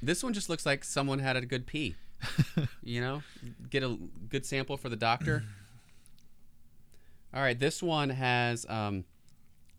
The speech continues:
Speaker 1: this is, uh, horse and carriage in Central Park at snow time, or at winter time. It's snowing. It's very pretty.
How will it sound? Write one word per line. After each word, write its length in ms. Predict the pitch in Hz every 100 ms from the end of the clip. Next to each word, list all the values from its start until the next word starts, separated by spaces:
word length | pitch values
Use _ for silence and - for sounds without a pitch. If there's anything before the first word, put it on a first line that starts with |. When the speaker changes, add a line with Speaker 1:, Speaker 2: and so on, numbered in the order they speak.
| - - - - - - - - -
Speaker 1:
this 220 | 123 -
is, 480 | 131 120 113 110 -
uh, 520 | 101 95 92 92 92 - - - -
horse 280 | - 139 -
and 80 | 110
carriage 540 | 131 131 131 127 - -
in 180 | 110 110
Central 320 | - 131 120
Park 340 | - 120 113 -
at 120 | 110
snow 260 | - 117 107
time, 360 | 107 95 90 104 101
or 160 | 95
at 140 | 87 95
winter 240 | 98 90
time. 280 | 87 82 90 - - - - -
It's 140 | - -
snowing. 400 | 95 92 82 92 -
It's 120 | - -
very 200 | 92 90
pretty. 260 | 87 82